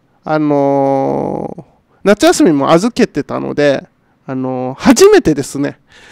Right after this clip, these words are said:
<laughs> 初夏休み体験みたいなになってますね。で、妻も復職して、えー、お父ちゃん一人で、えーと、子供三人見るような形で、えー、今やってますね。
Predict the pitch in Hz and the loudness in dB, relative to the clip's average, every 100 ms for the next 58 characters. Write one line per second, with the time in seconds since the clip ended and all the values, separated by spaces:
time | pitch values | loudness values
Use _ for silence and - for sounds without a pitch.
0 | 220 190 - - - 202 - - - - | -10 -6 -6 -2 4 4 2 -20 -20 -2
1 | 247 - 339 - 208 - 240 233 233 214 | -2 0 0 2 0 2 0 0 0 -2
2 | 202 208 165 139 135 139 135 139 135 135 | 2 2 2 -2 -6 -8 -8 -8 -8 -8
3 | - 135 127 147 147 - _ _ 180 180 | -8 -10 -8 -4 -4 -4 _ _ 0 0
4 | - 254 214 165 - - - 170 - 147 | 2 0 2 0 -4 -8 -6 -4 -4 -6
5 | - - 151 143 - _ _ _ _ _ | -6 -2 0 0 -4 _ _ _ _ _
6 | - 143 139 135 135 151 165 160 135 135 | -6 -2 0 0 0 0 2 2 0 -6
7 | - 160 131 131 - - - - - 143 | -2 -2 -2 -4 -6 -8 -20 -18 -10 -8
8 | 143 - - - 143 139 - 165 170 139 | -6 -8 -4 0 2 0 0 0 0 0
9 | 139 135 135 127 131 - 135 - - - | -2 -4 -6 -8 -10 -10 -10 -10 -14 -16
10 | - _ - - - _ 147 139 - 139 | -18 _ -20 -20 -20 _ -10 -8 -6 -4
11 | 135 131 - 139 139 - 147 147 147 147 | -2 -2 -4 -2 -2 -2 0 2 2 2
12 | 143 143 143 147 | 2 0 0 -2